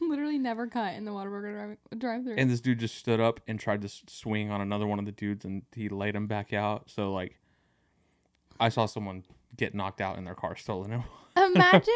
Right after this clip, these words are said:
Speaker 2: Whataburger.
Speaker 1: risking life and limb for
Speaker 2: For a f-, a fucking
Speaker 1: patty melt.
Speaker 2: honey barbecue chicken strip <laughs> sandwich.
Speaker 1: I am screaming. That does
Speaker 2: So,
Speaker 1: not slay.
Speaker 2: not funny, but, uh, that was wild. What about you?
Speaker 1: Okay.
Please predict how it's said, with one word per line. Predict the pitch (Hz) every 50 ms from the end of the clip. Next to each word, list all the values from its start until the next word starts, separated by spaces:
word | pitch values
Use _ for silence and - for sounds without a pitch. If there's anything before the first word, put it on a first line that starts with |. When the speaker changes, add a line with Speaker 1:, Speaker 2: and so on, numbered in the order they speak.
| 480 427 330
Speaker 2:
Whataburger. | 190
Speaker 1:
risking | 262 269 330 - 185 - 359 330 294
life | 262 220 208 208 208 226 262 -
and | 294 254 220 202
limb | 185 185 185 185 220 254 285 262
for | - - 214 202
Speaker 2:
For | 151 127
a | 120 135
f-, | 139 302 -
a | 131 120
fucking | - - - 127 - - - 113 107 107 107 107
Speaker 1:
patty | - 247 240 214 202 185 175
melt. | 160 135 131 -
Speaker 2:
honey | 120 113 110 107
barbecue | 104 104 107 - 104 101 95 101 - 110 104
chicken | - - 110 - 104
strip | - - 117 110 -
<laughs> | -
sandwich. | - - 147 135 - - - 175
Speaker 1:
I | - 226 240 262 285 302 320 285 - -
am | 220 233 233 240
screaming. | 233 - - - - 196 170 170 175
That | 185 -
does | 214 233 -
Speaker 2:
So, | 233 175 165 156
Speaker 1:
not | 156
slay. | - 107 - - - 123 -
Speaker 2:
not | 160 156 - -
funny, | - 123 117 123 123 120 127 -
but, | - 117 104 101 - _ _ -
uh, | 117 110 104 101 98 - -
that | 101 95 92
was | 98 104
wild. | 98 82 92 - - -
What | 120 107
about | 104 98 92 90
you? | 92 107 -
Speaker 1:
Okay. | 311 294 285 254 254